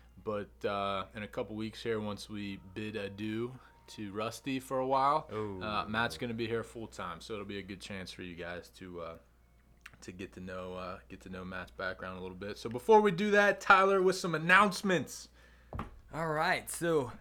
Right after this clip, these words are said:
Speaker 2: this week, it's the first week of September for one, which is kinda crazy. But Thursday, September third, is our outdoor workout,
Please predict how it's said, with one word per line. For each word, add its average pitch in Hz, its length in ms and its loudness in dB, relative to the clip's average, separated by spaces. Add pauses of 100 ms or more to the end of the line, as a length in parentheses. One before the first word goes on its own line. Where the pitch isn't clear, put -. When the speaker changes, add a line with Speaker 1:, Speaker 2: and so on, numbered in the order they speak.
Speaker 2:
this 131 260 -4
week, 139 380 2 (580)
it's 117 200 -6
the - 80 -16
first 117 260 -2
week 117 160 -6
of - 60 -18
September 113 420 -6
for 95 160 -12
one, 92 440 -10 (180)
which 92 140 -16
is 87 280 -16 (640)
kinda 92 220 -10
crazy. 92 520 -10
But 151 400 4
Thursday, 131 680 6 (340)
September 117 500 -6
third, 123 540 2 (360)
is 110 120 -6
our 98 140 -4
outdoor 98 400 -2
workout, 101 540 -4